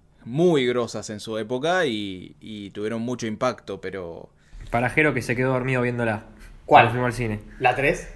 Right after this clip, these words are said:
Speaker 2: Cualquiera.
Speaker 3: Pero era
Speaker 2: Las
Speaker 3: muy
Speaker 2: tres.
Speaker 3: chiquito, pero no
Speaker 2: No,
Speaker 3: había
Speaker 2: no.
Speaker 3: nacido en la, en la
Speaker 2: No
Speaker 3: primera.
Speaker 2: importa.
Speaker 3: Bueno, pero ese es un pelotudo. Jero no bancaba de, Jero no bancaba de Paul, o sea,
Speaker 2: <laughs>
Speaker 3: basta.
Speaker 1: No sé cómo quieren arrancar.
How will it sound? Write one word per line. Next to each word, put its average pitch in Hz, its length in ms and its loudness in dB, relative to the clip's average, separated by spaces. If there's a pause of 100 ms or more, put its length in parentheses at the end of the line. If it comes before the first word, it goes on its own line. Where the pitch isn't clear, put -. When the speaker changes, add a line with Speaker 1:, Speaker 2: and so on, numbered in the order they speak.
(240)
Speaker 2:
Cualquiera. 120 520 0 (200)
Speaker 3:
Pero 147 140 4
era 156 80 10
Speaker 2:
Las - 100 2
Speaker 3:
muy 143 60 6
Speaker 2:
tres. 120 140 2
Speaker 3:
chiquito, 135 400 -2
pero - 180 -8
no - 40 -4
Speaker 2:
No, 123 120 4
Speaker 3:
había 117 160 4
Speaker 2:
no. 113 60 2
Speaker 3:
nacido 156 320 4
en 139 60 0
la, 135 220 4
en 135 80 -4
la 127 80 -2
Speaker 2:
No 127 40 -6
Speaker 3:
primera. 127 240 -2
Speaker 2:
importa. 117 400 0 (1040)
Speaker 3:
Bueno, 110 320 -2 (920)
pero 117 200 0 (140)
ese 139 200 -8
es - 120 -10
un 123 100 -8
pelotudo. 113 640 -6 (680)
Jero 311 400 8
no 226 80 8
bancaba 202 440 10
de, 175 180 6
Jero 226 220 2
no 170 80 0
bancaba 151 360 2
de 123 140 -2
Paul, 110 380 -4
o 117 80 -4
sea, 143 240 0 (680)
Speaker 2:
<laughs> - 640 -4
Speaker 3:
basta. 123 600 4
Speaker 1:
No 165 140 -4
sé 208 200 2
cómo 165 220 -2
quieren 143 260 -2
arrancar. 110 480 -4